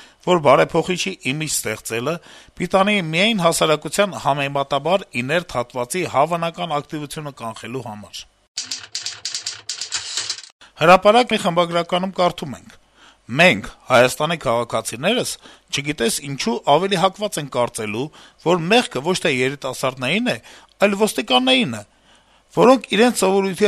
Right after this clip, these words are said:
համաձայն ապօրինի են գործել, ծեծել են, վիրավորել, հրահարել միջադեպը։ Ես փորձեցի YouTube-ում տեղադրված ու ոստիկանության ցուցադրած կադրերից հասկանալ,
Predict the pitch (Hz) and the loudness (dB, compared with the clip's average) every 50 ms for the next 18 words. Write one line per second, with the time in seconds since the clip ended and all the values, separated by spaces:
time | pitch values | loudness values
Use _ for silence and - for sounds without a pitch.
0 | 190 165 139 139 131 117 - 123 131 175 208 208 185 202 202 190 233 247 254 - | 4 4 2 0 0 -2 0 0 0 0 0 0 0 0 0 0 -2 -4 -2 -2
1 | 131 131 113 120 117 113 117 110 - - 104 104 98 _ _ - 196 196 180 170 | -4 -4 -6 -6 -8 -10 -12 -12 -12 -14 -16 -16 -16 _ _ -2 0 0 0 0
2 | - 196 202 196 190 175 165 151 147 160 170 180 175 165 170 170 165 170 170 165 | 0 0 0 0 0 -2 -2 -4 -2 2 2 4 4 2 0 -2 -2 -2 -4 -4
3 | 151 127 156 175 180 170 165 165 170 180 180 175 156 156 151 143 - 165 156 151 | -4 -2 -2 2 2 4 2 2 2 -2 -4 -6 -8 -10 -8 -4 -2 -2 -2 -2
4 | 156 160 151 156 147 143 143 - _ _ _ _ _ _ _ _ _ - - 233 | -2 -4 -4 -6 -8 -10 -10 -12 _ _ _ _ _ _ _ _ _ -6 -4 -4
5 | 214 - - 156 151 - - 156 147 - 190 180 - - 123 135 147 139 - - | -2 0 0 -2 -2 -2 -4 -4 -4 -4 -6 -8 -8 -10 -8 -6 -6 -6 -6 -8
6 | 139 143 160 185 180 160 151 143 143 143 143 143 143 151 165 180 170 151 - - | -8 -6 -8 -8 -6 -4 -4 -4 -4 -4 -4 -4 -4 -2 -2 -4 -4 -4 -8 -10
7 | - 139 135 139 147 139 - 151 139 139 139 135 135 127 - 156 165 160 - 143 | -8 -8 -6 -6 -6 -6 -8 -10 -8 -6 -6 -6 -6 -6 -8 -8 -8 -8 -8 -10
8 | 135 - 156 143 135 139 147 147 139 - - 127 123 123 123 127 139 170 175 - | -8 -6 -6 -6 -6 -6 -6 -6 -6 -8 -6 -6 -6 -6 -6 -8 -10 -10 -8 -8
9 | 180 175 160 - - 214 208 196 135 107 | -8 -8 -8 -8 -8 -6 -6 -6 -8 -10